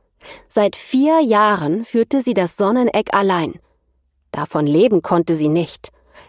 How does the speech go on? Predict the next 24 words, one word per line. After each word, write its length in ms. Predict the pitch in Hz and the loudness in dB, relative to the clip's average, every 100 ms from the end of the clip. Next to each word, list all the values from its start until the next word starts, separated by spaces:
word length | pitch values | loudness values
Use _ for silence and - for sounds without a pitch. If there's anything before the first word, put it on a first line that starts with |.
| - | -6
Die 60 | - | -4
Ersparnisse 680 | 165 - 180 165 190 - | -4 -4 -2 0 0 0
ihrer 300 | 160 165 170 | -2 0 -2
Eltern 400 | 170 170 196 170 | -2 -4 -2 0
waren 220 | 165 165 165 | 2 0 2
aufgebraucht 800 | 165 202 - 208 190 196 - - - - | 2 0 -2 -2 0 0 0 -8 -6 -2
und 160 | 214 | 0
das 220 | 196 185 | 0 0
wenige, 500 | 185 240 262 214 156 | 0 2 2 2 0
das 180 | 151 151 | 0 -2
sie 140 | - 156 | 0 0
aus 120 | 170 | 2
den 180 | 175 160 | -2 -2
Trümmern 360 | - 190 180 | -2 0 0
bergen 360 | 175 208 226 175 | 2 2 2 0
konnte, 500 | - 185 175 202 196 - - _ | 0 0 2 2 2 -4 -20 _
hatte 260 | - 254 226 | -8 -4 -2
sie 120 | 220 | 0
bereits 460 | 208 202 202 - - | 0 0 0 -2 -6
zu 140 | 175 | -4
Geld 540 | 190 196 220 220 170 | 0 2 2 0 -4
oder 220 | 147 165 - | -2 0 0
Essen 280 | 190 185 | 0 0
gemacht. 480 | 165 135 - - - | -2 -2 -8 -12 -20